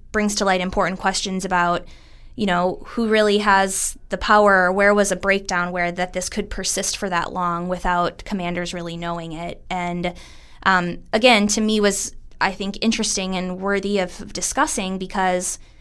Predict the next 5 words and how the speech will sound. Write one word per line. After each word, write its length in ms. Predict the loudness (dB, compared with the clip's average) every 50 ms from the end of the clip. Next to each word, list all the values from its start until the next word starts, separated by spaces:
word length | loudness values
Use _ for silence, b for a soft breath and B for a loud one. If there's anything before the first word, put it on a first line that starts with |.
| b b b b b
the 80 | -4 -2
system 920 | -2 0 0 0 0 0 2 2 2 2 2 4 4 4 4 2 0 -2 -10 -14
where 400 | -12 -6 -2 0 2 2 0 0
full-time 540 | -2 0 2 2 2 2 2 0 0 0
soldiers 880 | -2 -2 0 0 0 0 0 0 0 0 0 0 -2 -2 -2 -2 -2 -4